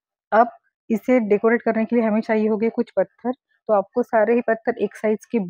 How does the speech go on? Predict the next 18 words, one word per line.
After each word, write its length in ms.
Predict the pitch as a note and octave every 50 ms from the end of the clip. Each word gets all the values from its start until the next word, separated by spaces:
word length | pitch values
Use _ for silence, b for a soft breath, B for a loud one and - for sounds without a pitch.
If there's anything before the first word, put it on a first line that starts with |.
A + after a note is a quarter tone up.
| F#3 - F#3+ F3
बिल्कुल 380 | G3 F#3+ F#3 - - A3+ G#3+
नहीं 140 | A3+ A3+ A3+
लेने 240 | G#3 G#3+ G#3+ G#3 G#3+
हैं, 180 | G#3+ A#3+ C4
आपको 300 | A#3+ G#3 G3+ _ - B3
थोड़े 380 | B3 _ _ - A3+ A3 G#3+ A#3+
छोटे 460 | A#3 - - G#3+ G3+ G3+ - A3 A3+
बड़े 240 | G#3 G3 G3 F#3+ G3+
पत्थर 360 | - - F3+ _ - - G3+
चाहिए 320 | - - F#3+ F3 F3+ F#3 F#3+
होंगे। 320 | G3 F#3 F3+ F3+ G#3 D4+ - _ _ _ _ _ _ _ _ _ _ _ _ _ _ _ _ _ _ _ _ _ _ _ _ _ _ _ _ _ _ _ _ -
उसके 180 | G#3+ - - C4
बाद 160 | B3+ A#3+ A#3+
आपको 180 | A#3+ A#3+ -
चाहिए 200 | B3 - A#3+ A#3
होगी 160 | A#3 A3+ A3+ A3
glue 260 | G3 G3+ G3+ G3+ G3
gun 260 | F3+ F#3+ F#3+ A3 C4+